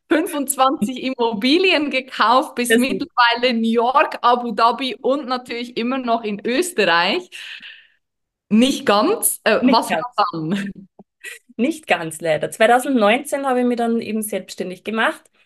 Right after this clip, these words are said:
Speaker 2: und, ähm, habe Cold Calls gemacht. Das heißt, ich bin zu den Firmen hin und habe gesagt, "Hey, ihr braucht mental starke MitarbeiterInnen.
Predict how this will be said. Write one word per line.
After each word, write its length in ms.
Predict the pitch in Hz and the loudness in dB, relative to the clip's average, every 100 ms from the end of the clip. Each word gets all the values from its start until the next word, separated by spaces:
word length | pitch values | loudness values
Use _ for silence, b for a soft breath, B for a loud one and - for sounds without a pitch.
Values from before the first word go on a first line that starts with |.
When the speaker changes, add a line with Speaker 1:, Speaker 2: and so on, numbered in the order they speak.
| _ _ _ _ _ - | _ _ _ _ _ 0
Speaker 2:
und, 680 | 208 214 208 214 208 208 - | 2 6 6 6 6 2 0
ähm, 420 | 196 196 202 - - _ _ _ _ | 0 0 -2 -12 -20 _ _ _ _
habe 760 | - 180 175 185 185 190 190 202 | -10 -6 -2 -2 0 -2 -2 -6
Cold 560 | - 269 320 311 - 214 _ _ _ - | 2 4 4 0 -12 -20 _ _ _ 0
Calls 440 | 196 160 147 - | 2 4 0 -6
gemacht. 360 | 185 160 - - | -10 -10 -12 -14
Das 140 | 190 | -10
heißt, 160 | 180 - | -8 -8
ich 120 | 165 | -10
bin 300 | 185 180 170 | -8 -8 -6
zu 140 | - | -4
den 260 | 247 277 277 | -2 -4 -6
Firmen 300 | 311 311 294 | -6 -2 0
hin 160 | 269 262 | 0 0
und 60 | |
habe 120 | 240 240 | -2 -4
gesagt, 320 | - 208 214 | -6 -6 0
"Hey, 440 | 311 277 - - _ | 0 0 -4 -14 _
ihr 160 | 220 240 | -4 -2
braucht 360 | 202 185 208 208 | 2 2 2 -6
mental 360 | 185 185 156 | -6 -6 -6
starke 380 | - - 160 185 | -6 -6 -6 -4
MitarbeiterInnen. 1400 | 196 247 277 196 180 196 196 - _ _ 220 220 214 208 | -4 0 0 0 -2 -2 -4 -6 _ _ 2 4 4 2